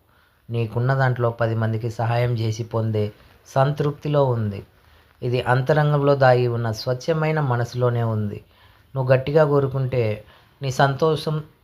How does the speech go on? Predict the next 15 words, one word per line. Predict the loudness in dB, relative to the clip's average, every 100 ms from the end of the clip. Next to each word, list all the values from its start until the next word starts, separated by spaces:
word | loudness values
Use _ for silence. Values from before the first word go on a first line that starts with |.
| -8
తృప్తి | -8 -6 -6 -6 -2
నీ | 0
వెంటే | 2 2 0 -2
ఉంది. | -2 -4 -6 -14 -8
కాస్త | -4 -4 0
ఆలోచించు | 2 4 2 0 -2 -10 -10
ఫౌండర్స్ | -6 -4 -2 -4 -6
మిత్రులారా. | -10 -6 -4 -2 -2 -6 -10 _ -20 -20 -20 -20 -20 -20 -4
ఖచ్చితంగా | -4 2 2 4
ఏదైతే | 4 4 4 2 2 2 -2 -12 -20 -20 _ _ _ _ _ _ _ _ _ -20 -20 -20 -14 0
మన | 0
సీఈఓ | 2 2 6 8
గారు | 8 6 2 -2 -8 _ _ _ _ _ _
అమెరికాలో | -2 0 2 4 6 4
ఉండి | 2 -2 -4 -6